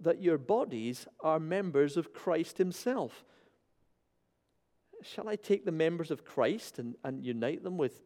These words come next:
with a prostitute? Never. Do you not know that he who unites himself with a prostitute is one with her in body? For it is said,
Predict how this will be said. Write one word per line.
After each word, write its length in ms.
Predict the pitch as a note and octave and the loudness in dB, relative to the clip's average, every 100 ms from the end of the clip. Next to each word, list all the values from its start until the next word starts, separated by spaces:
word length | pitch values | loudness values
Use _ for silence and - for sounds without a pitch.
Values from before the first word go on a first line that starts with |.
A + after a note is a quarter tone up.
| _ - | _ -16
with 120 | - | -16
a 40 | |
prostitute? 720 | - C#3+ D3 - - C4 - - _ _ _ _ _ _ _ _ _ - | -2 0 0 -6 -8 -6 -6 -12 _ _ _ _ _ _ _ _ _ -4
Never. 480 | E3 D#3 D3+ G#2 - _ _ _ _ _ _ _ _ _ _ - - | -4 0 0 -2 -10 _ _ _ _ _ _ _ _ _ _ -20 0
Do 100 | B3 | 4
you 140 | E4 | 6
not 160 | D#4 G#3+ | 8 8
know 240 | F#3 F3+ - - | 8 6 4 2
that 140 | F3+ | 2
he 240 | - A#3+ A#3 | 4 0 0
who 100 | A3 | 0
unites 460 | F#3 E3+ F#3+ F#3 | 2 4 4 2
himself 380 | D#3+ C#3 F3+ D3+ | -4 2 2 2
with 120 | D3 | 0
a 40 | C#3+ | 0
prostitute 720 | - A#3 - D3+ - C#3+ D3 | 2 0 0 -10 -2 -2 2
is 260 | E3 D3+ | 2 2
one 440 | E3+ D#3+ G#3 C4 A3 | 0 2 2 2 4
with 220 | D#3 - | 4 6
her 240 | D3 C#3+ - | 4 4 4
in 160 | E3+ D#3 | 0 2
body? 480 | E3+ A#3+ C4+ D#3+ B2 | 4 4 4 0 4
For 180 | F3+ | 8
it 160 | F3+ F3+ | 8 10
is 240 | F#3 D#3+ - - | 6 4 -8 -20
said, 440 | - G#3+ G#3+ D3 | 0 6 6 4